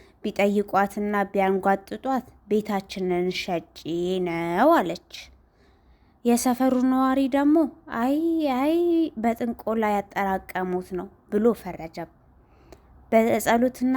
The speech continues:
ሚስጥር ይህንን የሰፈር ወሬ ባልሰማ እያለፉ «ቆይ የሆነው ሆኖ» የዕድሜ ባለጸጋዋን ነገር እና ሐሜት በተቀላቀለበት መልኩ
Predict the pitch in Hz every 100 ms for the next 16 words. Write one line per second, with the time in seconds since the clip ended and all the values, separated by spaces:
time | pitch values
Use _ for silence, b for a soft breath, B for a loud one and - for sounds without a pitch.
0 | 262 277 285 - 403 - - - 226 247
1 | 269 254 254 233 226 220 202 208 196 196
2 | 185 185 208 233 - 196 190 - 185 180
3 | 180 185 240 226 190 202 220 311 277 -
4 | b b b b b - 330 311 214 180
5 | 208 226 240 233 220 220 202 220 208 202
6 | 208 233 - b b - 202 202 202 196
7 | 185 180 180 175 175 175 - 170 175 185
8 | 185 175 175 175 208 233 190 185 170 175
9 | 175 170 175 202 233 - b b b b
10 | b 226 240 240 208 202 185 185 - 175
11 | 175 - 208 - 214 180 185